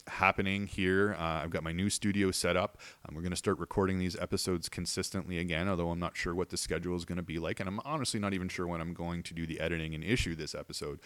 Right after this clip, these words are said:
but I'm really happy to have the chance to record. Thank you to everybody who's sticking around and listening and have, uh, waited for a few more things to come out.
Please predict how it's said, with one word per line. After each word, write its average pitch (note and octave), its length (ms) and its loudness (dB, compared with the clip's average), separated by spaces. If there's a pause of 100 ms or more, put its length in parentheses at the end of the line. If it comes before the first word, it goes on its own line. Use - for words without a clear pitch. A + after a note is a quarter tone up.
(300)
but E2 180 0
I'm F#2 160 -2
really A#2 240 8
happy F#2+ 240 2
to F2 80 0
have F2 140 0
the E2 60 -2
chance D#2 360 -4
to - 80 -10
record. A2 480 4
Thank - 300 -4
you G#2+ 80 2
to - 180 -4
everybody F#2+ 460 6
who's F2 180 0
sticking F2+ 360 0
around F2 500 2
and D#2 160 -4
listening F2 500 2
and D#2 120 -2
have, D#2 340 -2
uh, D2+ 200 0
waited F#2 420 4
for F2 280 4
a E2 120 0
few G2+ 200 0
more F#2 200 2
things F2 300 -2
to F2+ 60 -4
come F#2 180 -2
out. G2 200 2